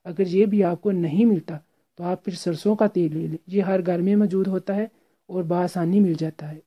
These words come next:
इन तीनों तेलों में से आप एक ले लें, ये आपकी अपनी मर्ज़ी है। इन तीनों तेलों में से जो दिल करे ले लें, जो आपको आसानी से मिल सके।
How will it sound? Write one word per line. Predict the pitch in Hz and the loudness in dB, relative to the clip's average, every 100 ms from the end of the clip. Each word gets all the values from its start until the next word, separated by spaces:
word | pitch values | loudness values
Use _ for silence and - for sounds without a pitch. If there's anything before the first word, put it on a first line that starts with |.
| - | -8
इन | 190 | -8
तीनों | 190 180 180 214 | -6 -4 0 0
तेलों | 220 175 170 | 2 0 0
में | 170 170 | 0 -2
से | 160 208 226 _ _ _ | 0 0 -2 _ _ _
आप | 165 170 | -12 -8
एक | 175 180 170 | -4 -4 -2
ले | 175 175 | -2 0
लें, | 214 - _ _ 170 | 0 -2 _ _ -10
ये | 175 | -6
आपकी | 175 170 202 | -4 -4 -2
अपनी | 175 170 196 | -2 -2 0
मर्ज़ी | 208 180 196 | 0 0 -6
है। | 214 233 | -6 -6
इन | 220 185 | -4 -4
तीनों | - 180 202 233 | -6 -2 0 2
तेलों | 185 165 180 | 0 0 -2
में | 170 | -2
से | 165 208 | -2 -4
जो | 170 170 190 202 | -2 0 2 2
दिल | 202 220 | 2 0
करे | 180 170 | -2 -2
ले | 160 160 | -2 -4
लें, | 151 - _ _ _ 151 | -6 -10 _ _ _ -10
जो | 165 202 | -2 -2
आपको | 180 185 - 214 | -2 -6 -6 -6
आसानी | 180 - 165 170 | -6 -6 -4 -4
से | 175 202 | -2 -2
मिल | 170 | -2
सके। | - 160 | -6 -14